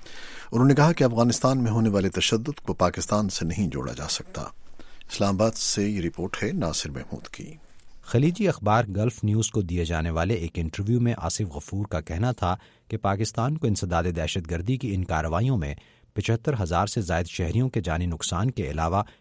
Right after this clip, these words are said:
Speaker 2: ایک سو تئیس ارب ڈالر سے زائد کا مالی نقصان بھی برداشت کرنا پڑا۔ پاکستان کے ان دعووں کے باوجود امریکہ کا الزام ہے کہ اسلام آباد دہشت گردوں،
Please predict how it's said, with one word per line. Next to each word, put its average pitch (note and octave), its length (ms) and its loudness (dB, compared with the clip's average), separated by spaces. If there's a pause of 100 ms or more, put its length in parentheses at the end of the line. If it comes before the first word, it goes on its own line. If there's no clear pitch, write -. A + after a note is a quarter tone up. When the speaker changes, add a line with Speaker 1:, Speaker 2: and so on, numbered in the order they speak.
Speaker 2:
ایک G#2 160 -4
سو B2 120 -2
تئیس A#2 360 0
ارب F#2 240 -4
ڈالر F#2 220 0
سے A#2 160 -2
زائد E2+ 300 -2
کا G#2 140 -2
مالی E2 300 0
نقصان F2 420 -2
بھی D#2 120 -6
برداشت E2+ 420 -2
کرنا D2 260 -6
پڑا۔ E2 340 -2 (180)
پاکستان E3+ 540 0
کے G3+ 120 -4
ان G#2+ 140 0
دعووں F2+ 240 2
کے G2 120 -2
باوجود D2 600 -6
امریکہ A#2+ 380 0
کا D#3 160 -2
الزام E2+ 440 -2
ہے E2+ 100 -4
کہ - 120 -2
اسلام D#2+ 280 -2
آباد C#2+ 280 -2
دہشت F#2+ 460 -4
گردوں، G2 300 -2